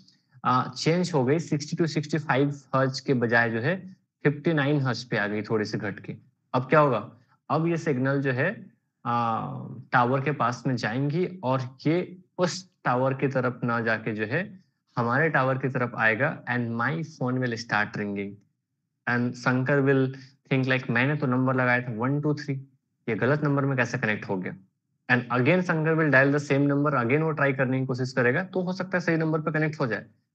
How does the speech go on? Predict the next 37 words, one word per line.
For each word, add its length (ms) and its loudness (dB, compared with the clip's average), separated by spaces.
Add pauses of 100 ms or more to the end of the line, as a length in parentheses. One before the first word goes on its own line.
(280)
But 120 -2
sometimes 640 0
when 180 2
we 120 2
are 180 2
connecting 400 0
with 60 0
the 120 0
wrong 360 0
peoples, 320 0 (360)
that 160 4
doesn't 340 0
mean 220 0
कि 120 -2
हमने 300 0
जो 100 0
है 100 0
गलत 320 2
नंबर 240 2
टाइप 380 -2
किया 120 0
था, 120 -6
हम 80 -2
सही 240 0
नंबर 260 0
ही 60 2
टाइप 280 0
किए 120 -2
थे। 160 -10 (460)
But 100 0
हमारी 240 0
जो 120 0
फ्रीक्वेंसी 480 0
बैंडविड्थ 480 0
थी, 40 -2
maybe 440 -2
some, 240 -4